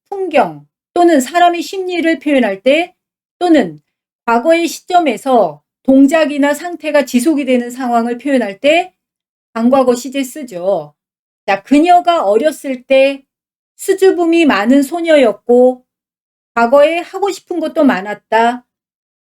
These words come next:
생각해 보시면 전부 과거에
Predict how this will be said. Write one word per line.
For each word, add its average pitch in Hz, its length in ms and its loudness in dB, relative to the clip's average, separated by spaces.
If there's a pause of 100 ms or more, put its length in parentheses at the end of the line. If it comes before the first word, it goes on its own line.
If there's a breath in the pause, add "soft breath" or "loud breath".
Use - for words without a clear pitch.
(320)
생각해 403 440 -2
보시면 262 720 2
전부 359 440 2
과거에 247 760 0